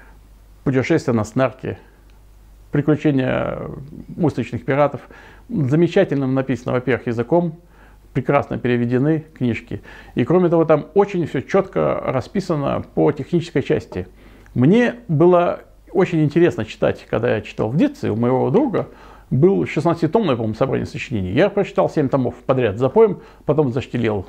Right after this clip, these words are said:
на ахи-, на железной пяте, по-моему, надоело все. Но потом я перечитал уже, когда начал заниматься яхтами, уже понимал,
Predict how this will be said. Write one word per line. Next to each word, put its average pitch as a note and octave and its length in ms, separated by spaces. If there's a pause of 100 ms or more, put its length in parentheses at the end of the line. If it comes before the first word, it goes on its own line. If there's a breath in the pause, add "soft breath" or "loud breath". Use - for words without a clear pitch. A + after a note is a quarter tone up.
(120)
на - 760
ахи-, A#2+ 320
на B2 160
железной B2 360
пяте, C3 240
по-моему, G2+ 420
надоело A#2+ 520
все. G#2+ 260 (440 loud breath)
Но C#3 100
потом F#3 300
я F#3+ 80
перечитал F3+ 420
уже, D#3 140
когда D#3+ 200
начал D3+ 220
заниматься C3+ 420
яхтами, C3+ 340
уже A#2+ 160
понимал, B2 460